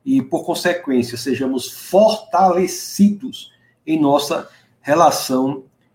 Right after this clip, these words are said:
com Deus. Então, eu vou sugerir, pedir a você que abra as escrituras aí, no capítulo cinco da carta aos Romanos.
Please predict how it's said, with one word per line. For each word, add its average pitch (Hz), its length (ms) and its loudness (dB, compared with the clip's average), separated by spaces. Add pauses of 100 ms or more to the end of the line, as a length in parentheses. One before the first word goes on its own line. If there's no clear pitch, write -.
(420)
com 262 160 4
Deus. 294 640 4
Então, 247 140 -4
eu 240 60 2
vou 247 120 2
sugerir, 185 720 0
pedir 180 400 -2
a 165 40 -2
você 147 680 -6 (460)
que 175 160 -6
abra 156 420 0
as 143 160 0
escrituras 120 640 -8
aí, 123 360 -4
no 107 120 -8
capítulo 185 480 -2
cinco 180 560 -6
da 131 180 -2
carta 147 300 -2
aos 135 140 -8
Romanos. 147 840 -2